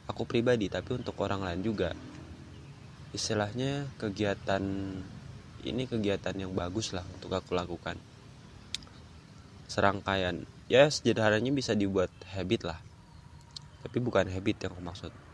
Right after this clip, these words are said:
Kegiatan itu aku lakukan supaya aku termotivasi untuk memunculkan ide-ide baru. Kegiatan apa ya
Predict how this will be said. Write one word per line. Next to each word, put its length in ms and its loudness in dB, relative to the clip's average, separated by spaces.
Kegiatan 400 8
itu 160 -2
aku 160 2
lakukan 640 2
supaya 400 4
aku 160 2
termotivasi 640 4
untuk 240 4
memunculkan 640 2
ide-ide 400 2
baru. 400 2
Kegiatan 400 2
apa 240 -4
ya 160 4